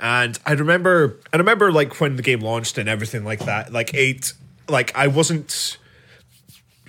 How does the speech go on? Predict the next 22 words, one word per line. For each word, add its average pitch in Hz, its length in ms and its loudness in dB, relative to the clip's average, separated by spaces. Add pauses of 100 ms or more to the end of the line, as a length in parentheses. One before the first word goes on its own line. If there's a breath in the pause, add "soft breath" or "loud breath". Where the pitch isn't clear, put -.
(160)
like, 135 180 0
it 151 80 2
wasn't 170 220 2
the 165 80 -4
same 156 180 2
as 139 120 0
the 131 60 0
G 117 160 -4
T 107 200 -4
A. 101 160 -2
It 104 80 -6
wasn't, 139 400 -2
like, 113 260 -6
it 120 160 -2
didn't 135 200 -8
have, 139 260 -4
like, 131 220 -4
the 117 100 -8
kind 107 180 -6
of, 107 280 -10 (840)
the 127 120 -4
hype 127 360 -2